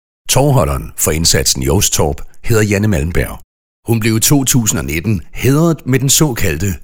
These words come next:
Vis Vejen-pris som årets ildsjæl, der blev overrakt af Hans Kongelige Højhed Prins Daniel. Priskomiteen begrundede valget med,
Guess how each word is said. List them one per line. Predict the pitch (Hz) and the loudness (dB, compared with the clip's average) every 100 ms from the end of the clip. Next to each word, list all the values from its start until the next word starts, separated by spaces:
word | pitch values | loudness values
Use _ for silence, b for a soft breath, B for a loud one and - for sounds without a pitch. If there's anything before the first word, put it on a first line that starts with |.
| - | -4
Vis | 117 139 - | -4 0 -2
Vejen-pris | 123 156 147 123 101 64 - - - | 0 0 -2 0 0 0 -2 -4 -6
som | - - 69 - | -4 -2 -2 -2
årets | 95 92 92 - | 0 0 -2 -2
ildsjæl, | 135 127 - - 55 - _ - | 0 0 0 -2 -4 -14 _ -2
der | |
blev | - 65 | 0 0
overrakt | 87 87 76 - - - | 0 0 -2 -4 -6 -2
af | 95 | 0
Hans | 95 92 | 0 0
Kongelige | - 101 120 113 | 0 0 2 2
Højhed | 82 62 73 69 | 2 0 -2 -4
Prins | - 92 - | -4 -2 0
Daniel. | 69 - 55 - - _ _ _ _ _ - | -2 -4 -8 -10 -16 _ _ _ _ _ 0
Priskomiteen | 113 113 - 110 95 101 87 | 2 2 0 0 0 0 -2
begrundede | 87 - 101 104 95 | -2 -2 -2 -2 0
valget | 104 101 92 | 0 0 -2
med, | 71 | 0